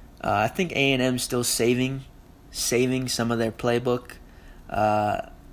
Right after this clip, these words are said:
possibly, you know, after seeing this game, because they knew Texas A and M. They kinda, they kinda under-, understood that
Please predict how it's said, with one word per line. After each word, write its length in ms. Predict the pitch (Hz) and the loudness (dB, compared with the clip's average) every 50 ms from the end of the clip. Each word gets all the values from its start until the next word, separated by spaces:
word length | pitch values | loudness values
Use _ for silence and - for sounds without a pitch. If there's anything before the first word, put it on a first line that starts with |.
| - - - - - - - - - - - - - - - - - - - - | -20 -20 -20 -20 -20 -20 -20 -20 -20 -20 -20 -20 -20 -20 -20 -20 -20 -14 -6 -2
possibly, 720 | - 113 110 117 - 139 127 123 131 127 131 135 135 - | 0 2 2 2 0 -2 -2 0 0 0 -2 -4 -6 -8
you 140 | - - 123 | -4 -2 0
know, 160 | 117 120 120 | 2 2 2
after 260 | - 104 120 - - 117 | 2 2 0 0 -4 -4
seeing 300 | - - 135 127 127 123 | -4 -2 -2 0 0 0
this 160 | 123 117 - | -2 -2 -2
game, 320 | - 120 123 127 131 135 - - - - - - - | -2 -2 0 -2 -2 -4 -8 -16 -20 -20 -20 -10 -6
because 260 | - 117 - 127 117 | -4 -2 0 0 0
they 120 | 113 117 117 | 2 0 0
knew 160 | 123 127 127 | 0 -2 0
Texas 400 | - - 127 123 - 123 117 131 | 2 2 2 2 0 -4 -2 -2
A 80 | 120 | 0
and 100 | 120 113 | 0 0
M. 240 | 113 113 110 110 110 123 - - | 0 -2 -2 -4 -6 -10 -8 -6
They 100 | - 127 | -4 -2
kinda, 360 | 123 - 180 170 143 120 - - | -2 0 0 0 0 0 -2 -4
they 120 | - 110 - | -6 -6 -4
kinda 260 | - 151 156 156 135 | -2 -2 -2 0 0
under-, 140 | 131 127 117 - - | 0 0 -2 -2 -4
understood 520 | - 131 131 120 110 - - 135 123 117 110 | -2 -2 -2 -2 -2 0 0 2 2 2 4
that 340 | 110 107 107 98 - - | 4 4 4 2 0 -6